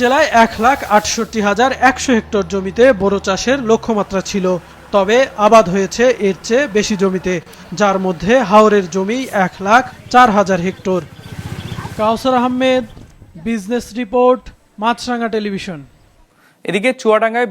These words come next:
Speaker 2: বোরো ধান উঠতে শুরু করায় সব ধরনের চালের দর কমতে শুরু করেছে। অন্যদিকে যশোরে কেজিতে বেড়েছে দুই থেকে তিন টাকা। চুয়াডাঙ্গায় একদিনের ব্যবধানে চিকন চাল কেজি প্রতি চার টাকা কমে বিক্রি হচ্ছে আটাত্তর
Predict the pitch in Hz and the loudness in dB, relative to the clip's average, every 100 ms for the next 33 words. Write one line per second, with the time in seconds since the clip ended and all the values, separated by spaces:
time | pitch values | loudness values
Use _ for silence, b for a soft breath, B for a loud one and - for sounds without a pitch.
0 | 165 170 175 151 170 180 _ - - - | -2 0 0 -4 -8 -8 _ -8 -8 -4
1 | 214 214 220 214 - - b b - - | -4 -2 -2 0 -2 -4 b b -4 0
2 | 208 196 190 180 175 - 143 147 143 185 | 0 -2 -8 -6 -6 -4 -2 -4 -4 -6
3 | - 131 127 131 123 127 113 135 - b | -6 -8 -8 -10 -8 -8 -8 -12 -12 b
4 | b - 151 151 165 202 165 160 185 202 | b -8 -6 -4 -4 -4 -2 -4 -4 -6
5 | - 196 220 240 226 226 147 117 _ b | -4 -4 -2 -2 0 -2 -6 -12 _ b
6 | b b b 151 214 220 226 269 269 175 | b b b -4 -2 -2 -4 -4 -2 -6
7 | 135 113 113 104 _ - 165 151 156 196 | -4 -8 -8 -10 _ -6 -2 -2 0 -2
8 | - - 165 156 180 185 175 170 185 220 | -2 -4 -4 -4 -6 -2 -2 -4 -6 -8
9 | 220 - 196 226 220 233 240 - 185 196 | -8 -8 -6 -4 -2 -2 -2 -6 -4 -4
10 | 202 214 240 - 165 - 185 - 208 214 | -6 -6 -6 -2 -4 -4 -8 -6 -4 -4
11 | 123 - b b 156 185 180 160 147 214 | -6 -12 b b -8 -4 -4 -6 -6 -4
12 | 240 - 175 190 - | -4 -2 -6 -6 -8